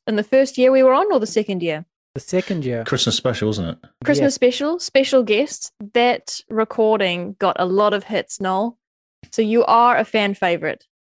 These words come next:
Speaker 2: I think it's our second best episode we've ever done.
Speaker 1: There we go.
Speaker 2: So Noel, if you, if you wanna hear what Noel sounds like and his, his thoughts on stuff and how young we sound,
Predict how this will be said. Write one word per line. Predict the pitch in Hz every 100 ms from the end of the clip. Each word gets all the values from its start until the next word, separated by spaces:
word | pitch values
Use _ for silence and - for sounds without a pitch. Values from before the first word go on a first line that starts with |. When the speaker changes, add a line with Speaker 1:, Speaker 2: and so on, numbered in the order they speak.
| _ -
Speaker 2:
I | 165
think | - 269
it's | 320 -
our | 175
second | - 208 208 202
best | 165 165 185
episode | 175 170 165 135
we've | 135
ever | 139 131
done. | 117 180 110 - _ _ _ _ _ -
Speaker 1:
There | 180
we | 170
go. | 175 262 214 - _ _ _ _
Speaker 2:
So | 165 151
Noel, | 170 202 170 269 _ _ _ _ -
if | -
you, | 214
if | 208
you | 220
wanna | 220 269
hear | 233 226
what | 190 165
Noel | 160 165
sounds | 156 175 170 160
like | 135 123 -
and | 139 147
his, | 143 160 143 - _ _ _ _ _ _ -
his | 175 151 - -
thoughts | - 208 202 -
on | 190
stuff | 156 - 160 - -
and | 151
how | 139
young | 156 151 175 170 147
we | 180
sound, | 196 147 113 135 190